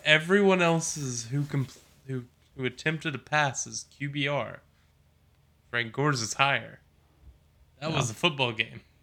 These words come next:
Speaker 2: They, they're running him way too much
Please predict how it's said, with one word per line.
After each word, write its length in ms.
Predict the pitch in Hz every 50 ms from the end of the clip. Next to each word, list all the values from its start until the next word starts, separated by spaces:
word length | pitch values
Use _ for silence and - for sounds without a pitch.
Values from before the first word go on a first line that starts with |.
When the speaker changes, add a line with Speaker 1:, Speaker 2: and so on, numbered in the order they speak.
| _ _ _ _ _ _ _ _ - - - - - - - _ _ _ _ _ _ _ _ - _ _ - - - - - - - - _ _
Speaker 2:
They, 380 | - 120 139 175 - - - - - 127 - - - - - _ _ - - - - - _ - 123 -
they're 340 | - 135 139 170 170 143 120
running 400 | 117 120 123 123 123 120 117 107
him 520 | 101 107 107 107 104 101 95 95 95 98 - _ _ _ _ _ _ _ _ _ _ _ _ _ _ _ _ _ _ _ _ _ - - - -
way 420 | 95 98 117 120 117 117 117 110
too 200 | 110 - - 107
much 480 | 92 92 95 - - - - - -